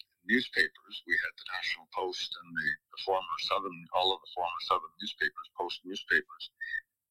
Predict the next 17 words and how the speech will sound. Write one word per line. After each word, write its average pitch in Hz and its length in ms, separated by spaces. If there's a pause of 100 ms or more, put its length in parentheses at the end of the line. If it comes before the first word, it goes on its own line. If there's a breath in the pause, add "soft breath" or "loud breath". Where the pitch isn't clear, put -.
Um, 95 240 (160)
and 101 160
we 104 80
dispatched, - 720
uh, 85 320 (320)
journalists 101 560
to - 80
the 95 80
scene 95 320
like 85 240
Christy - 320
Blatchford - 720
and - 1040
others, 98 480 (160)
uh, 65 180 (220)
television, 85 560
radio. 85 400